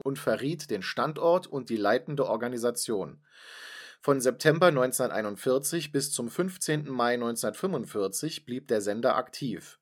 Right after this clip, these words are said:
Zahlreiche spätere D-D-R-Größen, wie zum Beispiel die bereits genannten Wilhelm Pieck und Walter Ulbricht, aber auch Anton Ackermann und Markus Wolf waren beteiligt. Zeitweise wurde weniger kommunistisch und mehr deutschnational argumentiert, um auch Antikommunisten anzusprechen.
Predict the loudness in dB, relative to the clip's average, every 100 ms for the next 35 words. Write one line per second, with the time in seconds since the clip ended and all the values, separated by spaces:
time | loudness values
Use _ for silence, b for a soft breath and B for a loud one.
0 | _ -2 2 2 2 0 -2 -8 -2 -2
1 | -2 -6 -4 -2 -2 2 2 2 -2 -4
2 | -4 -6 -8 -6 -4 -2 0 2 0 0
3 | -4 -2 -6 0 0 0 -4 -4 -4 -6
4 | -6 -2 -2 -4 -8 -6 -6 -6 -6 -6
5 | 0 0 0 -2 0 0 0 -2 -4 -10
6 | B B B B B 2 4 6 4 6
7 | 2 4 0 2 4 4 4 2 0 -2
8 | 0 0 0 -6 0 4 4 4 0 0
9 | -4 -6 -2 0 0 -6 -12 _ _ -2
10 | 2 4 4 4 4 2 -2 -2 0 0
11 | 0 0 -2 -4 -6 -4 -4 -2 -4 -4
12 | -10 -4 -4 4 4 4 0 -2 -2 -2
13 | 0 2 2 2 0 -2 -8 -8 -2 -2
14 | -2 -8 -2 -2 0 -4 -4 -6 -6 -6
15 | -6 -8 -8 -10 -8 -10 -10 -10 -8 -8
16 | -12